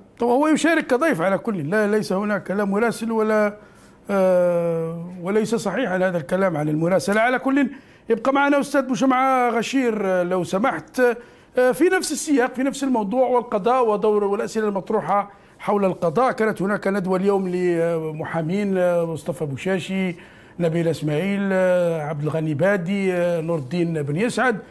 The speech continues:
وتحدثوا عن ال-، أيضًا هذا الوضع الذي،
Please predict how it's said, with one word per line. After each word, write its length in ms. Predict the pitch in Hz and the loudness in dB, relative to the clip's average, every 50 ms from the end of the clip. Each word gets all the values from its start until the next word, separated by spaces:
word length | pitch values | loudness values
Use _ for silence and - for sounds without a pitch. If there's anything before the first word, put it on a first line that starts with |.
| - - - - - - | -20 -20 -20 -16 -8 -2
وتحدثوا 1000 | 214 254 294 277 277 269 202 202 254 254 254 226 165 - 240 247 247 247 226 | 0 2 2 2 0 -2 -2 -2 -2 0 0 -2 0 0 0 0 2 2 2
عن 200 | 208 247 277 285 269 | 2 2 2 2 2
ال-، 540 | 262 254 254 247 240 240 240 233 233 240 - - - - | 0 0 0 2 2 2 2 2 0 -2 -4 -8 -6 -2
أيضًا 220 | 294 311 311 302 269 | 0 0 0 2 0
هذا 280 | 247 233 262 262 269 | 2 2 2 2 2
الوضع 300 | 240 247 269 285 269 233 | 2 2 2 0 0 0
الذي، 440 | 220 233 233 220 208 226 226 208 214 | 0 0 0 0 0 0 -2 -2 -4